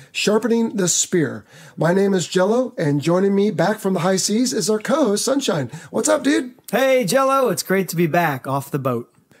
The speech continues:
Speaker 1: Well, I bet. So let's see. Two episodes ago, you told us you'd be gone for a little bit. We did the Panavia tornado without you. But now that you're back, remind us where you were and what you were doing.
Speaker 2: Yeah, absolutely. I spent about two weeks participating in something called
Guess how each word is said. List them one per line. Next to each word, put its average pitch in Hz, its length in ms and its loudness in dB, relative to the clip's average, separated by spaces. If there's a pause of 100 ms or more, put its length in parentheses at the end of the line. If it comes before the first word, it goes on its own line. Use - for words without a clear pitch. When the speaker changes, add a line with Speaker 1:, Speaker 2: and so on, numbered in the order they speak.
Speaker 1:
Well, 240 320 2
I 190 300 2
bet. 254 360 0
So 202 240 2
let's 220 200 0
see. 202 180 0
Two 294 260 0
episodes 196 520 2
ago, 190 260 4
you 226 160 2
told 180 260 2
us 175 140 0
you'd 180 140 -2
be 170 100 0
gone 165 300 2
for - 80 -2
a 175 40 0
little 165 220 2
bit. 233 260 2
We 156 140 0
did 147 260 0
the 151 200 2
Panavia 160 580 0
tornado 160 460 0
without 151 360 0
you. 285 220 0 (380)
But 156 200 0
now 202 200 2
that 214 160 -4
you're 208 100 0
back, 262 240 2
remind 208 320 2
us 247 160 0
where 254 100 4
you 240 160 2
were 277 220 2
and 214 120 2
what 254 180 2
you 233 160 2
were 233 100 2
doing. 214 340 0 (280)
Speaker 2:
Yeah, 208 180 0
absolutely. 233 380 -2
I 165 40 -4
spent 247 400 -4
about 190 380 -4
two 247 280 -2
weeks 233 460 -4
participating 190 600 -4
in 165 60 -2
something 185 360 -2
called 151 480 -4